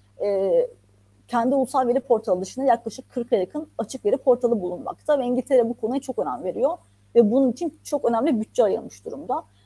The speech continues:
E, hem yerel yönetimlerin hem de işte merkezi yönetimin teknolojik bakımdan gelişmiş olmasının, e, kurumları da teşvik edeceğini düşünüyorlar. E, ve İngiltere şu an, e,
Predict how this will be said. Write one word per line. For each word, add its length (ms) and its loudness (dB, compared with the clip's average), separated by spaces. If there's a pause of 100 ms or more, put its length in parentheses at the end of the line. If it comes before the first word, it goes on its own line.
(140)
E, 140 6
hem 340 0
yerel 220 6
yönetimlerin 640 -4
hem 220 -4
de 40 0
işte 160 -6
merkezi 460 -2
yönetimin 520 -6 (480)
teknolojik 520 -2
bakımdan 520 -4
gelişmiş 400 -6
olmasının, 560 -6 (360)
e, 140 4
kurumları 520 4
da 80 6
teşvik 360 -10
edeceğini 440 -8 (200)
düşünüyorlar. 580 -6 (1400)
E, 340 4
ve 60 4
İngiltere 460 2
şu 180 0
an, 220 0
e, 40 -4